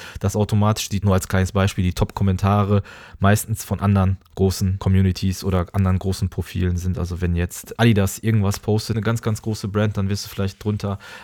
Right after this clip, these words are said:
ein, zwei große Persönlichkeiten sehen, die irgendwas dazu beitragen, aber es letztendlich eigentlich nur darum geht, aktiv sichtbar zu sein und drauf zu erscheinen. Erstmal absolutes No-Go, werde einen Follower kaufen. Wenn sich jemand jetzt einen Social-Media-Kanal aufbauen möchte, ist halt,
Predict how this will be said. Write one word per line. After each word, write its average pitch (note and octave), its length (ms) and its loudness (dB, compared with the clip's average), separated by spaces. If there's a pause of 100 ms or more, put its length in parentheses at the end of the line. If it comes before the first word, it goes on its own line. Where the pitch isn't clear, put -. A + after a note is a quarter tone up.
ein, G2+ 200 0
zwei G2+ 280 2
große G2+ 280 0
Persönlichkeiten G2+ 800 0
sehen, G2 260 0
die G2+ 100 -6
irgendwas G2+ 300 -2
dazu G2+ 340 -4 (100)
beitragen, G2 560 2
aber F2+ 200 -2
es - 160 -6
letztendlich F#2+ 420 -6
eigentlich F#2 220 -6
nur F#2 100 -6
darum F2+ 220 -4
geht, F#2 200 -6
aktiv - 480 -6
sichtbar G2 380 0
zu - 100 -12
sein F#2 220 -2
und F#2 160 -6
drauf - 240 -8
zu - 80 -6
erscheinen. F#2 400 -4 (100)
Erstmal A#2 400 2
absolutes A#2 460 0
No-Go, G#2+ 320 2
werde G#2 200 2
einen G2+ 100 0
Follower F#2+ 340 2
kaufen. A#2+ 500 -2
Wenn G#2 260 6
sich G2+ 220 -2
jemand G2+ 280 2
jetzt G2+ 160 -4
einen F2 180 -4
Social-Media-Kanal F#2+ 960 -4
aufbauen G2+ 420 -4
möchte, G2 300 -4
ist F#2+ 260 -4
halt, F2+ 220 -4